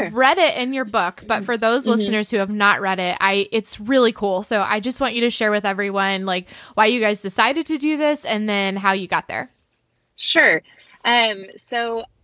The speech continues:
Speaker 2: I always knew that I wanted to adopt, and I didn't even share this kind of the backstory to our adoption. So I'll kind of give you the little inside, um, scoop there. So
Speaker 1: Ooh.
Speaker 2: I always wanted to adopt, and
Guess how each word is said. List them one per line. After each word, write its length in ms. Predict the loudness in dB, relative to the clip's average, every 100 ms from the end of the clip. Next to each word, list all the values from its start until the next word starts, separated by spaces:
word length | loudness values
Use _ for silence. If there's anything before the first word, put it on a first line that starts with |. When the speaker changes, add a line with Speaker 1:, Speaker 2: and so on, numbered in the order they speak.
| _ -6
Speaker 2:
I 240 | -4 -2 -2
always 280 | -2 -4 -6
knew 200 | -6 -4
that 100 | -2
I 140 | -2
wanted 300 | -4 -10 -10
to 100 | -8
adopt, 480 | -4 0 2 2 2
and 140 | 2
I 80 | 4
didn't 160 | 2 0
even 180 | -2 0
share 460 | 0 2 0 -2 -6 -18
this 460 | -2 -2 -2 -12 -20 -12
kind 200 | -2 0
of 60 | 0
the 80 | 2
backstory 680 | 2 2 -4 -2 -2 -2 -4
to 100 | 0
our 240 | 2 2 0
adoption. 640 | -2 -4 -4 -6 -6 -6
So 100 | -6
I'll 80 | -4
kind 220 | -2 -2
of 80 | -2
give 160 | 0
you 160 | 2 2
the 120 | 2
little 280 | 0 0 -2
inside, 580 | -4 -4 2 4 4 0 _ -20 -20 -4
um, 480 | 2 2 2 -2 -10 _ _ _ _
scoop 500 | -8 -6 0 0 0 0
there. 340 | 2 2 -2
So 680 | -4 2 6 6 4 0 -2
Speaker 1:
Ooh. 60 | -8 _ _ _ _ 0
Speaker 2:
I 200 | 2 2
always 240 | 0 -2 -6
wanted 240 | -12 -14
to 120 | -14 -12
adopt, 520 | -6 -4 -4 -8 -14 -10
and 440 | -6 -6 -6 -10